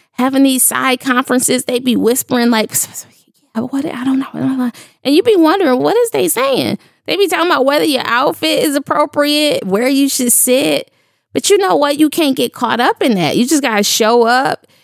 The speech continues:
and do what God put you in position to do. 'Cause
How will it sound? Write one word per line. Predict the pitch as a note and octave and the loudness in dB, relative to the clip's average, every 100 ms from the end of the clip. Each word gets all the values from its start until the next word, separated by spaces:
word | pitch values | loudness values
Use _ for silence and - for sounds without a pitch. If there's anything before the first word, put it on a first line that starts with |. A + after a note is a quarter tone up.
| _ - | _ -2
and | G#3 | 0
do | G3+ B3+ | 2 2
what | B3+ A#3+ | 0 0
God | B3 B3+ | 0 0
put | C4+ C#4+ B3+ | 0 -2 0
you | C#4 | 2
in | B3+ C4 | 2 2
position | C#4 A#3 C4 - A#3+ | 0 0 -2 0 0
to | A3+ | 0
do. | F#3+ A3+ B3+ C4 D4 - - _ _ - | 0 2 2 2 0 -2 -20 _ _ -2
'Cause | C#4 B3+ - | 0 2 -2